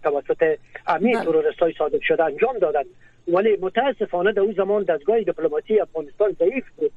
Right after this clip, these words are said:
Speaker 1: نمی‌تونست به رخ جهان بکشه این موضوع را آنطوری که لازم بود. ولی پاکستانی‌ها عرض کردم که همین استعداد دارن که از یک موضوع کوچک بسیار بزرگ به سود خودشان، اه، اه، شکل بدن و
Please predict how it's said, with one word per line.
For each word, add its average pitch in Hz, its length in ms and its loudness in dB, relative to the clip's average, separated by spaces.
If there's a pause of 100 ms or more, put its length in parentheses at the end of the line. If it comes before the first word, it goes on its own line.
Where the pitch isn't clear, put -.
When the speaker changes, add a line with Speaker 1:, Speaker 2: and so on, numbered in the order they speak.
(280)
Speaker 1:
نمی‌تونست 202 540 2
به 175 80 2
رخ 190 180 0
جهان 185 440 0
بکشه 175 340 0
این 160 160 0
موضوع 156 360 2
را 196 140 2 (200)
آنطوری 170 460 0
که - 80 0
لازم 143 320 0
بود. - 220 -8 (200)
ولی 180 160 2
پاکستانی‌ها 180 840 0
عرض 233 80 -2 (100)
کردم 175 200 -2
که 190 260 0
همین 185 260 2
استعداد 190 500 0
دارن 196 320 0 (360)
که 185 240 2
از 170 160 0 (100)
یک 165 180 0
موضوع 165 360 2
کوچک 208 540 0 (240)
بسیار 165 240 0
بزرگ 170 500 0
به 160 160 -2
سود 160 160 0
خودشان، 165 480 -2 (280)
اه، 170 60 -2
اه، 160 360 0
شکل 170 340 0
بدن 175 300 0
و 202 40 -8